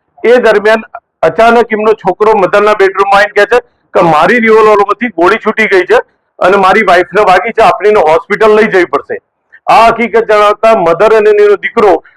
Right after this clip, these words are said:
બંને જ્યાં બેનને ગોળી વાગી છે એ બેડરૂમમાં આવે છે.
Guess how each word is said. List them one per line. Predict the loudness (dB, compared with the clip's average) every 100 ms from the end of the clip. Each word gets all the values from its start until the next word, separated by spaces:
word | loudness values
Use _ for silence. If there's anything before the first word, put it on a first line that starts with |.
| _
બંને | -2 0 2 0 -2 _
જ્યાં | -2 0 0 -2 -4 -10 -4
બેનને | -2 0
ગોળી | 0 0 2
વાગી | 0 0
છે | -2
એ | 0
બેડરૂમમાં | 0 -2 -2 0 2
આવે | 2
છે. | 0 -4